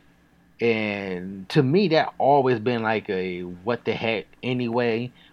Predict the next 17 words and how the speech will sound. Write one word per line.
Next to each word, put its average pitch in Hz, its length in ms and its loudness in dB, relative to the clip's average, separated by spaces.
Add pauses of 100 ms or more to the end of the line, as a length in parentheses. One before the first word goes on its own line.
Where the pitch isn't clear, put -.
Why 98 300 6
he 113 200 -2
hit 113 240 -2
his 107 220 -6
head 110 320 -4
so 110 240 -2
hard 110 500 0
to 104 80 -8
make 104 220 -8
him 101 160 -8
forget 98 380 -4 (220)
every 110 300 0
single 110 300 -4
thing 113 280 -6
about 104 260 -2
his 101 140 -6
life. 113 360 -2